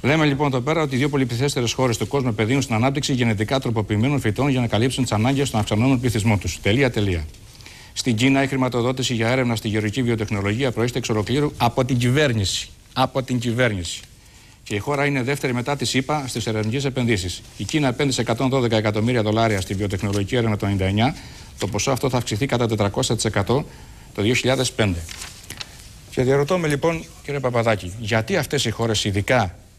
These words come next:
η μια η οποία αυτο-, αυτοαποκαλείται και κομμουνιστική χώρα, κομμουνιστικό καθεστώς, γιατί να επιτρέπει την ανάπτυξη των γενετικά τροποποιημένων οργανισμών;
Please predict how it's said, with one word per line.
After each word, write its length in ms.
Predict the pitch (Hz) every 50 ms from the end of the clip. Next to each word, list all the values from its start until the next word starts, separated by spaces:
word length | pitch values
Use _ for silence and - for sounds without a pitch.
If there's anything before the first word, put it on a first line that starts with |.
| - -
η 80 | - 104
μια 260 | 101 104 120 117 107
η 40 | 104
οποία 200 | 101 - 123 113
αυτο-, 180 | 107 - - 110
αυτοαποκαλείται 520 | 101 110 - 113 101 101 95 98 107 113 110
και 80 | 101
κομμουνιστική 480 | 95 - 101 98 98 98 92 - - 107
χώρα, 360 | 87 - 98 98 107 123 - - - - - - - - - - - - -
κομμουνιστικό 400 | - 95 101 98 92 - - 104
καθεστώς, 500 | 95 98 95 92 90 - 113 147 147 - - - - - - - -
γιατί 540 | 120 123 123 123 - 196 175 123 113 - - - -
να 100 | - 110
επιτρέπει 540 | 110 107 107 104 113 127 127 147 147 160 - - - - - - - - - - - - - - - - - - - - - - - - - - - - -
την 240 | - 123 117 117 123 - -
ανάπτυξη 680 | - 110 104 110 120 120 - 131 - - 156 160 180 - - - - - - -
των 100 | - 120
γενετικά 460 | 113 113 113 107 101 104 95 135 135
τροποποιημένων 760 | 135 - 113 107 110 95 101 101 101 113 120 120 127 131 123 - - - - - - - - - - - - - - - - - - - - - - -
οργανισμών; 640 | 113 110 104 107 113 104 92 104 104 90 85 82